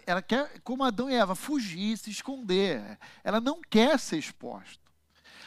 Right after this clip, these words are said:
Aí um domingo a pessoa dá uma desculpa, no outro dá uma outra, num terceiro uma terceira. E você fica lá persuadindo a pessoa e fala, "Não, mas vamos lá na igreja com a gente."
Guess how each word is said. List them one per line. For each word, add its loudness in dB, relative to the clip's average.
Aí 8
um -4
domingo 0
a -2
pessoa 0
dá 6
uma 0
desculpa, -10
no -6
outro 4
dá 0
uma -2
outra, -4
num -10
terceiro 0
uma -6
terceira. -2
E 2
você 2
fica 4
lá 6
persuadindo -2
a -10
pessoa -6
e -14
fala, -8
"Não, -10
mas -2
vamos -10
lá -4
na -6
igreja -8
com -14
a -8
gente." -4